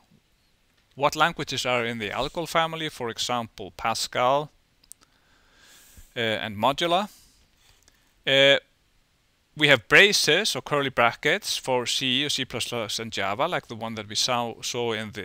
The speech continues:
in the example. We have round brackets for Lisp in, in its, uh, and its dialect. Lisp is some, is a language that we will, uh, talk about later when we, uh, discuss functional programming or functional programming languages. And we have, um,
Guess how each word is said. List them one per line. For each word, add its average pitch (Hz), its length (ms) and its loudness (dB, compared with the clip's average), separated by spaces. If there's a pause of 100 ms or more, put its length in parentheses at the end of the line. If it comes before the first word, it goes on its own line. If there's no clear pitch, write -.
(140)
in 104 140 -12
the 95 100 -10
example. 175 640 -2 (760)
We 131 120 2
have 117 160 4
round 113 380 0
brackets - 680 0
for - 200 -6
Lisp - 480 -4 (480)
in, 143 140 -6 (140)
in 143 120 -6
its, - 240 -8 (100)
uh, 135 180 -2
and 147 160 -2
its - 160 -6
dialect. 165 520 2
Lisp 131 280 -4
is 175 80 -6
some, 127 260 -2
is 131 180 -4
a 127 60 -6
language 120 360 -4
that 117 220 -6
we 120 120 -4
will, 113 300 -6 (720)
uh, 117 180 -6
talk 123 240 0
about 117 280 -4
later 123 260 -2
when 127 240 -6
we, 107 380 -6
uh, 101 240 -6
discuss 113 460 -4
functional 139 540 -4
programming 180 600 -2
or 117 80 -14
functional 120 460 -6
programming 139 420 -6
languages. 156 560 -6 (640)
And 151 160 -2
we 151 120 4
have, 139 360 6
um, 131 280 4